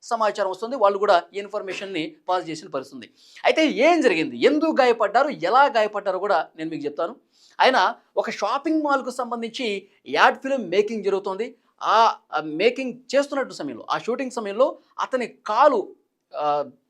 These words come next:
బెణికింది. షూట్ చేస్తున్నటువంటి సమయంలో కుడి కాలు బెనకటం వల్ల,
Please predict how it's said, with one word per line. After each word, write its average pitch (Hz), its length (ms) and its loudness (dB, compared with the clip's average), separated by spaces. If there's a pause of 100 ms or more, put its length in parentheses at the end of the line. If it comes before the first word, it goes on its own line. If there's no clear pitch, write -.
బెణికింది. 220 580 0 (560)
షూట్ 226 360 -2
చేస్తున్నటువంటి 202 480 -2
సమయంలో 165 540 -4 (400)
కుడి 247 240 -2
కాలు 269 540 4
బెనకటం 214 540 -4
వల్ల, 160 320 0